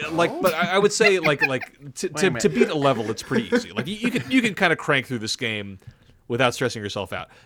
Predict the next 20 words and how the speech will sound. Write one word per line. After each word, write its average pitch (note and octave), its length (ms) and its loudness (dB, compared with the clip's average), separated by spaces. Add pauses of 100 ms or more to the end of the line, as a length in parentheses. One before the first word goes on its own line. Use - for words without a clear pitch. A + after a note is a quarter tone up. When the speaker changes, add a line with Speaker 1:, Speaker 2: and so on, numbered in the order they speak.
Speaker 1:
To A3+ 160 2
complete A#3+ 560 -2
it, C3+ 280 -2 (400)
to F3+ 100 -2
complete E3+ 420 -6
it, B2+ 100 -4
to D3 80 -4
find A3 280 -4
all G3+ 60 -2
the C3+ 100 -12
secrets, - 760 -4 (580)
that's D#3+ 280 0
a E3 40 -2
little C3+ 180 -4
tougher. A2+ 400 -4
To, C#3+ 240 -2
to C#3+ 140 -8
beat G3+ 200 -8
the F3+ 60 -2
challenges D3+ 880 -2